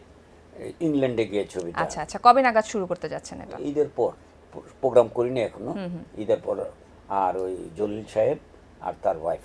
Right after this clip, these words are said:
Speaker 1: বর্ষা,
Speaker 2: আচ্ছা।
Speaker 1: এরা দুজনকে নিয়ে করব।
Speaker 2: আচ্ছা, আচ্ছা।
Speaker 1: অত্যন্ত সুন্দর একটা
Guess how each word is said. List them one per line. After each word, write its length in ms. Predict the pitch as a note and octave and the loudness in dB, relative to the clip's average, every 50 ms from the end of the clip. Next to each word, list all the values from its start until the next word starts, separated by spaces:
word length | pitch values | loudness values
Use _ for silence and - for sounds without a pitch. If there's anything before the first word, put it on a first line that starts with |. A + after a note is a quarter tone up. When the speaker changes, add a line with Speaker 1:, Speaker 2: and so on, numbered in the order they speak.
| - - - - - - - - - G2 | -18 -20 -20 -20 -20 -20 -20 -20 -2 2
Speaker 1:
বর্ষা, 320 | G#2 G#2 D3 - - F2 | 2 2 2 0 -4 -4
Speaker 2:
আচ্ছা। 160 | E2 - - | -4 0 -2
Speaker 1:
এরা 160 | B2+ G#2 G#2 G2+ | -2 0 0 -2
দুজনকে 420 | F#2 G#2 F#2+ F2 F#2+ E2+ D#2+ - | -4 -6 -12 -12 -14 -16 -14 -16
নিয়ে 140 | E2+ E2+ D2+ - | -16 -16 -16 -10
করব। 300 | - G2 F#2+ G2 B2 D3+ - | -10 -10 -10 -8 -12 -12 -10
Speaker 2:
আচ্ছা, 260 | - D3+ D#3 - - | -10 -12 -12 -12 -18
আচ্ছা। 220 | D#3+ - - - - | -18 -18 -20 -18 -6
Speaker 1:
অত্যন্ত 400 | - C3 - - - D#3+ D#3 D3 | -6 -6 -6 -4 -4 -4 -2 -2
সুন্দর 400 | C#3 - - C3+ C#3 C3+ A#2+ A2+ | -4 -4 -4 -6 -6 -2 0 -2
একটা 300 | G2+ - - G#2+ G2 F#2+ | -2 2 4 2 2 2